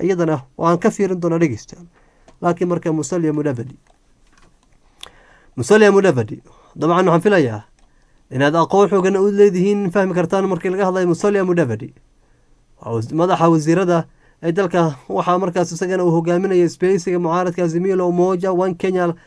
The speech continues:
Raila Odinga ku dhaliilay inuu markaasi bunbuniyey arrimaha waddanka ee ka taagan oo uu ka dhigay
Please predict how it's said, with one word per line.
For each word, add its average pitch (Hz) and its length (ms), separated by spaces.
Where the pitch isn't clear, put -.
Raila 180 260
Odinga 175 460
ku 202 140
dhaliilay 175 400
inuu 185 260
markaasi 180 560
bunbuniyey 175 800
arrimaha 175 360
waddanka 170 640
ee 170 100
ka 175 140
taagan 170 400
oo 170 180
uu 165 40
ka 214 140
dhigay 165 360